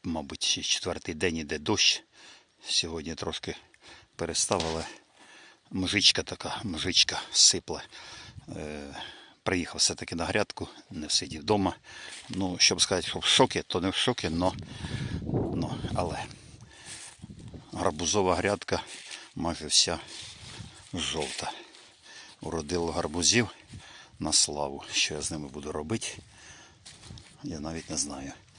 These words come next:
Тут двадцять п'ять соток цього продукту. Як це його весь зібрати,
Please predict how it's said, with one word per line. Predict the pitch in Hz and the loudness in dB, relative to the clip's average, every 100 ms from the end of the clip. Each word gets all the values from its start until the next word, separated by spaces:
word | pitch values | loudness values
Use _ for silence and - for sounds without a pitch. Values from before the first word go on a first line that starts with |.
| - - - - - | -20 -20 -20 -20 -12
Тут | - - | -10 -6
двадцять | - 90 - - - | -2 0 2 2 0
п'ять | 87 - | -2 0
соток | - 87 - - - - - - - - - - - - - - | 2 2 -2 -6 -8 -14 -18 -20 -20 -8 -6 -6 -10 -14 -14 -2
цього | - 87 82 | 0 2 0
продукту. | 80 107 98 123 - - - - - - - - - - 80 | 0 2 4 2 2 -6 -6 -10 -14 -16 -16 -16 -18 -16 -8
Як | 80 78 | -4 -2
це | - - 85 | 2 2 2
його | 76 76 | 0 -2
весь | 80 | 0
зібрати, | 73 - 80 98 107 - - | 2 0 2 4 4 2 -6